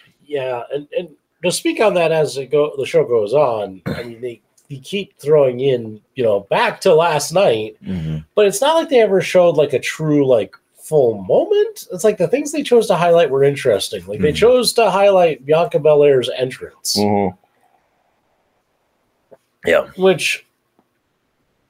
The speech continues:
Speaker 1: if for a moment,
Speaker 2: Mm-hmm.
Speaker 1: you know, that wasn't
Speaker 2: Yeah.
Speaker 1: wouldn't, wouldn't be one of the things that I would have said was the defining,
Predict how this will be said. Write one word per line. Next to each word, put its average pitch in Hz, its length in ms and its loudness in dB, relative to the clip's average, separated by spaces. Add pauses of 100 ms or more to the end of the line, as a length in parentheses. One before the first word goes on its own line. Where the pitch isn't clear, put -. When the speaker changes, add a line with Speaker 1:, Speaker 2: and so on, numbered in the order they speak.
(260)
Speaker 1:
if 392 460 -4
for 330 160 -8
a 285 80 -2
moment, 294 480 -4 (100)
Speaker 2:
Mm-hmm. 175 340 -2
Speaker 1:
you 196 80 -4
know, 233 420 -4
that 220 300 -4 (640)
wasn't 165 500 -2 (920)
Speaker 2:
Yeah. - 140 0 (120)
Speaker 1:
wouldn't, 208 440 2
wouldn't 226 400 0
be 233 100 2
one 220 160 2
of 214 60 4
the 196 80 2
things 190 220 2
that 175 120 4
I 170 40 4
would 170 100 4
have 147 120 2
said 147 240 2
was 117 280 0
the 127 120 -6
defining, 123 840 -2